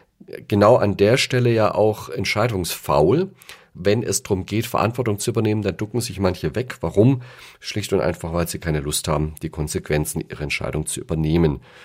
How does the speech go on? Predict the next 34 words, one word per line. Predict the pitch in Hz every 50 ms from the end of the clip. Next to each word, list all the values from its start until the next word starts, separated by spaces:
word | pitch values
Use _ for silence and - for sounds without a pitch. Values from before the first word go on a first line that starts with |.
| - _
Und | - -
oft | - - 107 - - -
ist | 131 123 - -
es | 104 -
auch | - 78 98 92
so, | - - - 110 107 110
je | 98 90 92
nachdem, | 92 90 85 - 95 98 101 110 110 101
wie | 90 82
stark | - - - 90 82 92 98 -
hierarchisch | - 90 - 71 73 82 92 85 85 90 80 - - -
eine | 80 78 -
Organisation | - 76 71 73 71 - - 67 62 - - - 85 110 120 120
ist, | 120 107 101 - - - - - - - - - _
dass | - 80 80 -
das | - 78 - - -
auch | - - - _
antrainiertes | - 76 80 80 - - 80 76 78 80 - - - - -
Wissen | 90 92 - 95
ist. | - - - - - - -
Das | - - -
heißt, | 78 78 80 - -
so | - 87
nach | 80 80 78
dem | - 80 78
Motto, | 85 95 - - 98 95 90 82 - _ _ _ _ _ _ _ _ _ _ _ -
ich | - - -
kann | - - 80
sagen, | 78 82 85 85 82 76
was | 78 -
ich | - 80 - -
denk. | 82 82 101 113 - - - - - - - -
Im | - - 82
Zweifelsfall | 82 - - 78 78 - - 78 - - 76 76 76 73 71